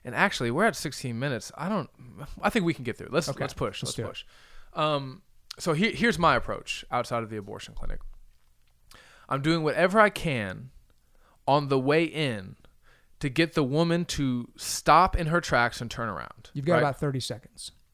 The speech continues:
Speaker 1: Yeah, you got thirty seconds, and, and, you know, they're sitting in the car usually. They're waiting, you know, they're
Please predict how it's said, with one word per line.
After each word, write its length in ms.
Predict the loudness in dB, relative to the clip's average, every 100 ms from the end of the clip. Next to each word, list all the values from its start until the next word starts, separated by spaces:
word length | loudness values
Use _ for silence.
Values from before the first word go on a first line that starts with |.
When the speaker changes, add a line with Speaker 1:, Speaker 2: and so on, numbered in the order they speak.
| _
Speaker 1:
Yeah, 240 | 0 0 2
you 140 | 6
got 180 | 8 8
thirty 260 | 8 6 6
seconds, 400 | 2 0 -4 -4
and, 240 | -2 -4 -6
and, 240 | -6 -6 -6
you 120 | -2 0
know, 360 | 2 0 -4 _ _ _
they're 320 | -2 0 0 -2 -14
sitting 360 | -10 -6 -6 -6
in 60 | -8
the 80 |
car 300 | -6 0 2
usually. 420 | 0 -2 -6 -6 -4
They're 220 | -4 -4
waiting, 520 | -4 -4 -6 -8 -6
you 100 | -4
know, 200 | -2 -2
they're 200 | -2